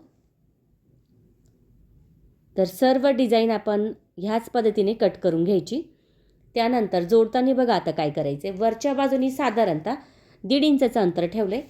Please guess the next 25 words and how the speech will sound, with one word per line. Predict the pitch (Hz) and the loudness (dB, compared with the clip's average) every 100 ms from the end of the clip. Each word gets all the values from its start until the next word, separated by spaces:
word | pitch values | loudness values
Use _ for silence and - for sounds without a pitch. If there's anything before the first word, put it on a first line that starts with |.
| _ | _
अर्धा | 175 175 196 | -10 -2 0
इंच | 185 185 | 0 -2
शिलाईत | 185 208 220 247 | -4 0 -2 -2
आणि | 165 180 | 0 0
एक | 180 | 0
इंच | 170 165 | -2 -2
आपलं | 156 175 | -4 -4
एक्स्ट्रा | 262 202 208 - 160 | -2 0 0 -2 -4
राहील. | 143 143 135 - - - - _ - | -2 -4 -6 -10 -20 -20 -20 _ 0
तर, | 170 170 165 | 2 4 2
अ, | 160 | 0
बघा | 175 170 214 - _ _ - | 0 -2 -2 -6 _ _ -2
काय | 185 | 0
केले, | 180 175 226 | 2 0 0
दुमडली | 196 214 202 208 262 | 2 4 4 4 2
पट्टी | 269 151 - | 0 -2 -4
एकसारखी | 156 165 220 156 165 254 - _ _ _ - | -4 -2 -4 -4 -6 -10 -12 _ _ _ -4
आणि | 202 240 | 0 2
मधलं | 269 262 285 | 2 4 2
जे | 285 | 2
अंतर | 269 254 262 | 0 0 0
आहे | 247 | 0
ते | 233 240 | 0 -2
एक, | - 226 240 240 - | 2 4 4 0 -10
अ, | - 202 | -4 0